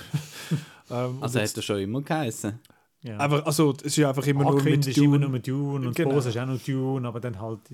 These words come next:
Speaker 1: Im Film Dune Part one. So, du Sack!
Speaker 3: <laughs>
Speaker 1: Ähm, ja, freue ich mich sehr drauf. Dune Part one habe ich
Speaker 3: Ja, jetzt geht's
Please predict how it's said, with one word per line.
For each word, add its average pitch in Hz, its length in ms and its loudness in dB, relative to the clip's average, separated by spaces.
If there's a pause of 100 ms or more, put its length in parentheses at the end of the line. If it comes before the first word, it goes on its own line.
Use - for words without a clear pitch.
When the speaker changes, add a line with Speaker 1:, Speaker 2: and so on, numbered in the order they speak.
(160)
Speaker 1:
Im 151 200 2
Film 147 380 4 (280)
Dune 131 240 -2
Part 113 320 -10
one. 110 200 -8
So, 113 80 -10 (400)
du 285 140 0
Sack! - 500 0 (180)
Speaker 3:
<laughs> 143 200 -2
Speaker 1:
Ähm, 131 500 0 (680)
ja, 175 200 2
freue 147 220 2
ich 165 60 -2
mich 165 140 0
sehr 135 260 -2
drauf. 120 260 -10
Dune 139 320 -4
Part 120 460 -6
one 135 340 -2
habe 131 140 -6
ich - 140 -14
Speaker 3:
Ja, 123 100 -4
jetzt 117 200 -2
geht's - 60 -6